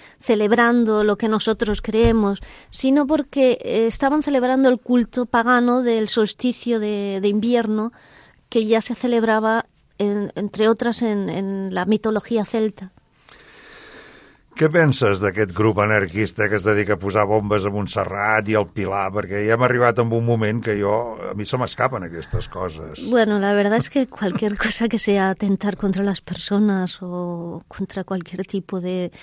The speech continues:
Speaker 1: de bienes o de, de monumentos me parece una auténtica aberración, no puedo pensar otra cosa.
Speaker 2: Per què diem amor furtiu quan dues persones s'estimen, sigui en pau, en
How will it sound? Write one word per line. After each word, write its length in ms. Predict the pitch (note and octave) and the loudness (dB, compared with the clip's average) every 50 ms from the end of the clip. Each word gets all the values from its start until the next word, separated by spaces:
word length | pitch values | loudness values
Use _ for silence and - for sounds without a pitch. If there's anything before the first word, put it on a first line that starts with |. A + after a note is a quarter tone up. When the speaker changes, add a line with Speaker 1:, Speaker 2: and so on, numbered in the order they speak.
| - - - - - _ - | -20 -20 -20 -20 -20 _ -6
Speaker 1:
de 200 | G#3 F#3+ F#3+ F3+ | -4 -2 -2 0
bienes 460 | F#3+ G3 G3+ G3+ G#3 G3 G3 - - | 0 2 2 2 2 2 0 -2 -4
o 360 | G3 F#3+ F#3 F#3 F#3 F3+ F3 F3 G3 E3 F3+ - - - - - - - _ _ - | -4 -2 -2 -2 -2 -2 -2 -2 -4 -4 -6 -8 -12 -20 -20 -20 -20 -20 _ _ -4
de, 320 | G#3 F#3+ G3 F#3+ F#3 F3+ | -2 -2 0 -2 -2 -2
de 260 | F3+ F3+ F3+ F#3+ F#3 - E3+ E3+ F3+ - | 0 0 0 -2 -2 -4 -6 -8 -8 -2
monumentos 680 | - G3+ G3 G3 G3+ G3 F#3+ G3 G3+ G#3 G3+ G#3+ G#3 G3+ | 0 0 2 2 2 2 2 2 2 2 0 -2 -2 -2
me 120 | G3+ F#3 | -2 -4
parece 400 | F3 - F3+ F#3 F3+ - - G3 | -4 -4 -4 -4 -6 -4 0 2
una 180 | G#3+ F#3+ D#3+ F#3 | 2 2 4 2
auténtica 520 | G3 F#3 - - D3+ G3 - - - E3+ | 2 2 0 -2 -4 -4 -6 -4 -8 -4
aberración, 560 | D#3 F#3 F#3 D#3 F3+ D#3+ D3+ - F3 G3+ F3+ F3 | -2 -2 -2 -2 -4 -10 -6 -2 0 0 2 2
no 100 | F3+ E3 | 0 0
puedo 220 | D#3+ F#3 E3+ E3+ | -2 -2 -2 -2
pensar 340 | E3 F#3+ E3+ D3 F3+ F3 F3+ F3 | -4 -4 -6 -6 -6 -4 -4 -4
otra 260 | F3 - - F3 E3+ | -6 -6 -8 -8 -8
cosa. 340 | - G3+ F#3 - - F#3+ F3 - _ - - - - - - - - - - - _ _ _ _ _ _ _ _ - | -6 -6 -6 -6 -6 -8 -10 -14 _ -20 -20 -20 -20 -20 -20 -20 -20 -20 -20 -20 _ _ _ _ _ _ _ _ 2
Speaker 2:
Per 140 | D#3 C#3 C3+ | 2 2 2
què 140 | C3+ D#3+ E3+ | 0 0 2
diem 240 | F3+ F3 E3 D3 B2+ A2+ | 2 4 4 4 2 2
amor 220 | G#2+ G#2+ A2 G#2 - | 0 0 0 0 -2
furtiu 480 | - - A2+ G2 F#2 E2+ G2+ G#2+ A2 G#2+ | -2 -6 -6 -6 -6 -4 -2 -2 -2 -2
quan 220 | E2+ G2+ G#2+ G#2 G2+ | -2 -2 -4 -2 -2
dues 220 | A#2 A#2+ A2+ - | -2 -2 -2 -2
persones 480 | - A2+ A2 - - A2 G#2 G#2 G2 F2 | -2 -6 -8 -6 -4 -4 -4 -4 -4 -6
s'estimen, 640 | - G#2 F2 - - G#2 G2 G2 G2+ G#2 G#2+ G2+ F2+ | -6 -8 -10 -10 -8 -8 -8 -6 -4 -4 -4 -4 -6
sigui 380 | - - A2 A2 A2 G#2+ A2 A2 G#2+ | -6 -6 -6 -6 -6 -4 -4 -4 -4
en 140 | G2+ G2 F#2+ - - | -4 -4 -6 -6 -4
pau, 300 | G#2+ G#2+ A2 A2 A2 G#2+ G2+ | -2 0 2 2 2 0 0
en 140 | G2+ G2 | -4 -4